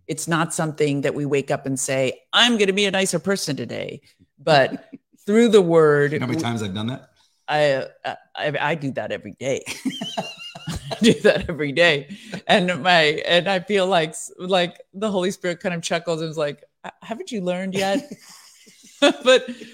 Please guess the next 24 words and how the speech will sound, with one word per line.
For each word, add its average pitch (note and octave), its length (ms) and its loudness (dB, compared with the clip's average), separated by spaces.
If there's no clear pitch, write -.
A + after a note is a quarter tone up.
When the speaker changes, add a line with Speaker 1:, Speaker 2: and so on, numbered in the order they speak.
Speaker 1:
but A#3 100 6
it's C4 100 2
old C4 220 2
habits D4+ 380 -4
die D4+ 220 -2
hard. C4+ 340 -4
I'm G3+ 100 -4
like G#3+ 200 -4
a, G#3 280 -2
like G#3+ 220 -4
a G#3+ 40 -2
hamster G#3+ 440 -4
on F3+ 120 -4
a F3 60 -2
wheel. G#3 320 -2
I D#3+ 100 -4
can't, A3 380 -8
I - 80 -6
can't A#3+ 220 -6
get A#3+ 100 -2
off G#3 120 -2
my F3 280 -4
hamster A#3 400 -6
wheel. D#3+ 380 -6